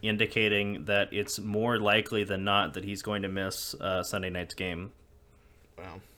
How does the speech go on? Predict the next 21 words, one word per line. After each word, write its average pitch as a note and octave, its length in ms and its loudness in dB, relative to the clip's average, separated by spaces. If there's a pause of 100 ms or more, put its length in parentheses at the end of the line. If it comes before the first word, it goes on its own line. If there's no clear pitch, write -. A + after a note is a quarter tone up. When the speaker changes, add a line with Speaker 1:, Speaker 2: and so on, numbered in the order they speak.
(800)
Speaker 2:
Yeah, G#2+ 260 -6
that, G#2+ 200 0
that A#2 160 2
would, A2 160 0 (220)
that's, - 580 -6 (100)
I A2 140 2
didn't A#2 200 -6
hear A2+ 120 -2
anything, A#2+ 500 -4
and B2 120 0
that's C#3+ 180 4
also D3 320 4
weird G2+ 300 4 (420)
'cause A2 440 0
he G2 100 -10
was G#2 160 -4
on G#2 120 -2
bye A2 180 2
last G#2+ 300 -2
week A2+ 220 -2
too. C3 440 2